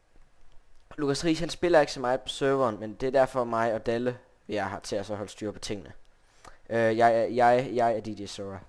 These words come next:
Det har jeg godt sådan lidt fundet ud af. Øh, vi har også en hackertile, hvor vi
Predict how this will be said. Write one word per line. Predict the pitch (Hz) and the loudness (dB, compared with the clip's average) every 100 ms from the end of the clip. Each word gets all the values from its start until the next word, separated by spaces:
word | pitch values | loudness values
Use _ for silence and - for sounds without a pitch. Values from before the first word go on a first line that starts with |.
| - | -18
Det | 107 92 - | -12 -12 -12
har | 107 | -14
jeg | 80 | -12
godt | 80 | -14
sådan | - 85 | -16 -16
lidt | 73 | -18
fundet | - 90 87 | -18 -16 -16
ud | |
af. | 82 - - - - - - - - - | -16 -18 -20 -20 -20 -20 -20 -20 -4 2
Øh, | 131 131 | 4 4
vi | 131 | 6
har | 151 | 8
også | 139 - | 8 6
en | |
hackertile, | 127 147 143 127 117 | 0 2 2 4 4
hvor | 113 123 | 4 0
vi | 110 | 0